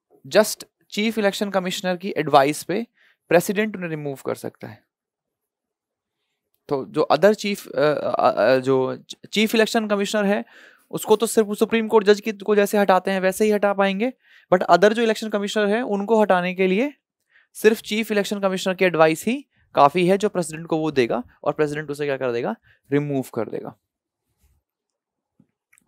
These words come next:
Other important things, इसकी पावर तीन वर्ड्स में डिफाइन है आर्टिकल थ्री ट्वेंटी फ़ोर में, वो है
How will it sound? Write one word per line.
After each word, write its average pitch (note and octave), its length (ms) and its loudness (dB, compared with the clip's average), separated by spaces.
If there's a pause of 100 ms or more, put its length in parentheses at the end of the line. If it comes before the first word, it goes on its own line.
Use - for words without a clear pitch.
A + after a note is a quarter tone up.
(300)
Other F#3 300 4
important D#3 460 -4
things, C#3 360 -16 (2500)
इसकी A#3 220 -8
पावर A#3 280 4
तीन A#3 280 -6
वर्ड्स A3 280 -4
में A3 300 -4
डिफाइन G3 360 0
है F#3 220 -4 (420)
आर्टिकल F#3+ 380 2
थ्री G3 180 -6
ट्वेंटी F#3 300 -8
फ़ोर F3 280 -6
में, F3+ 300 -14 (240)
वो D3 120 -2
है D#3+ 320 -2